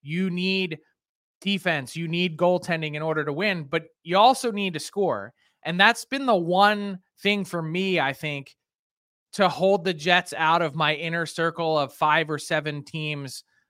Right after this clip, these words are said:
that are true, authentic Stanley Cup contenders. They haven't been scoring enough. And so if they can get that power play moving in the right direction, if they can continue to score more at even strength when they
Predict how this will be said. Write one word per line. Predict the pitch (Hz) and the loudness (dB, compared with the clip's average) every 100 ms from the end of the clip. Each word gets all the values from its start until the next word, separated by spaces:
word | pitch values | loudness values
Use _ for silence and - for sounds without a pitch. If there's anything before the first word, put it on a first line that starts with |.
| - | -2
that | 160 | 2
are | 156 | 4
true, | 156 - 190 185 175 | 2 -2 0 4 4
authentic | 156 165 160 165 156 | 2 2 -2 -2 -6
Stanley | 165 156 156 | -4 -4 -2
Cup | 156 151 | 0 -2
contenders. | 143 131 196 180 139 | -2 -4 -2 -2 -2
They | 156 | -2
haven't | 156 196 220 190 | 4 4 4 -4
been | 180 | -8
scoring | - 180 190 160 | -6 -2 -2 -2
enough. | 123 95 - - | -8 -10 -14 -10
And | 170 156 | -10 -4
so | 175 156 156 _ - | -2 -2 -4 _ -14
if | 135 | -6
they | 165 | -4
can | 175 170 | -4 0
get | 190 190 | 2 4
that | 202 196 | 4 4
power | 190 185 190 | 4 6 4
play | 190 185 | 2 0
moving | 180 180 185 | -2 -2 -4
in | 175 | -2
the | 170 | -2
right | 175 | -2
direction, | 175 175 175 185 160 | 0 0 0 -6 -8
if | - | -4
they | 143 | -6
can | 143 139 | -6 -10
continue | 147 139 175 180 | -10 -6 -4 -2
to | 165 | -4
score | - 175 175 | -4 0 0
more | 170 165 | 2 2
at | 156 | 2
even | 170 165 | -2 -6
strength | 156 175 175 175 160 | -6 -2 -2 -2 -6
when | 151 | -6
they | 147 | -4